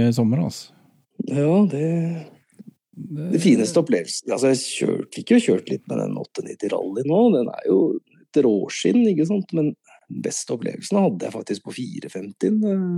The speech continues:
Speaker 2: denne sesongen her, altså.
Speaker 1: Ser du det?
Speaker 2: Ja, så det, så det står ikke på kubikken, for å si det sånn, for å ha det moro. Jo
Speaker 1: Nei.
Speaker 2: mindre, jo mer moro, nesten.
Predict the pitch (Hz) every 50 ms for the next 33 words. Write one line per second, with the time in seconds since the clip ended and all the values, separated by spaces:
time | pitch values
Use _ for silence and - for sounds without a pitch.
0 | 180 180 175 180 160 139 120 127 127 123 110 - - 101 113 110 104 101 - 196
1 | 214 170 - - _ _ _ _ _ _ _ _ _ _ _ _ _ _ _ _
2 | - - - 87 85 87 98 127 202 226 _ _ _ _ _ _ _ _ _ _
3 | _ _ - - - - - - - - - - - - - - - - - -
4 | - - 104 113 110 135 143 147 135 135 127 - - - _ _ _ _ _ -
5 | - - - - - - - _ _ _ _ _ _ _ _ _ - - 151 120
6 | 123 - 117 - - 143 160 202 - - 113 101 113 143 165 - - 247 247 208
7 | 185 180 175 175 - 147 151 165 165 156 156 151 - 165 156 160 165 170 165 156
8 | 185 269 277 190 - - - - 151 151 147 143 139 139 135 135 151 170 175 170
9 | 147 147 160 165 151 135 127 143 147 160 - - - -